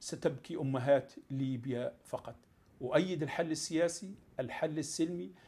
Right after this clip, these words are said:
من دون تدخل خارجي. التدخلات الخارجية مرفوضة، مرفوضة خاصة إن جاءت من بعيد. أما على ليبيين أن يستعينوا بدول الجوار، الدول التي لديها حدود معها،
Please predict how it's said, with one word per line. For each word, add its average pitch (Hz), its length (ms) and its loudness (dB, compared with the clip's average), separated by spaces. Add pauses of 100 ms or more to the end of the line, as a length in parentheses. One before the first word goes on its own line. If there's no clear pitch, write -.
(180)
من 135 180 2
دون 151 320 2
تدخل 156 400 -2
خارجي. 190 580 0 (320)
التدخلات 156 600 0
الخارجية 151 640 4
مرفوضة، 208 720 6 (200)
مرفوضة 208 520 6 (180)
خاصة 160 800 8
إن 143 160 0
جاءت 147 400 8 (300)
من 143 180 2
بعيد. 135 420 4 (320)
أما 151 560 2
على 147 480 8
ليبيين 151 560 0 (280)
أن 156 80 6
يستعينوا 143 560 2
بدول 190 440 6
الجوار، 165 580 8 (800)
الدول 160 420 6
التي 156 180 0
لديها 147 320 2
حدود 147 340 -2
معها، 175 440 2